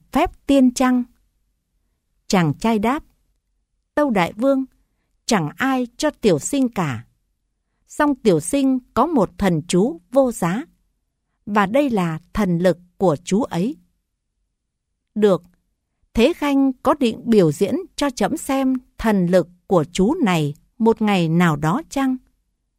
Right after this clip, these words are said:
Chàng đáp, "Tâu chúa thượng, tiểu sinh xin sẵn sàng thực hiện điều đó, hầu chúa thượng." Hôm sau, vua cùng chàng ta vào vườn Ngự Uyển,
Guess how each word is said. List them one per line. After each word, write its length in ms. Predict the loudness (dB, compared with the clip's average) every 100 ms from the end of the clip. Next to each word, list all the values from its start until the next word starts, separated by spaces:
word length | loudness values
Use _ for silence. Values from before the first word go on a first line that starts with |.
| _ _ _ _ _ _
Chàng 240 | -2 0 0
đáp, 200 | -4 -8 _ _ _ _ _ _ _
"Tâu 160 | 0 0
chúa 180 | 0 0
thượng, 280 | 0 -2 -2 -8 _ _ _ _ _ 2
tiểu 220 | 2 2
sinh 380 | -2 0 0 -2 _ _
xin 300 | -2 0 2
sẵn 240 | 0 -6
sàng 360 | -4 -4 -2 -4 0
thực 200 | 0 2
hiện 260 | -2 -2 -2
điều 260 | 4 4
đó, 300 | 4 0 -2 -8 _
hầu 340 | _ 0 2 2 0
chúa 180 | -4 -2
thượng." 320 | 0 -2 -4 _ _ _ _ _ _ _ _ _ _ _ _ _ _ _ _ _ _ _ _ _
Hôm 280 | -2 2 4
sau, 320 | 4 0 -2 -4 _ _ _ _ -4
vua 340 | 0 4 4 2 0
cùng 200 | -2 0
chàng 240 | 0 -2
ta 340 | -2 -2 -2 -4 -8
vào 280 | -2 0 0
vườn 420 | 0 -2 0 0
Ngự 140 | 0 0
Uyển, 320 | 0 2 0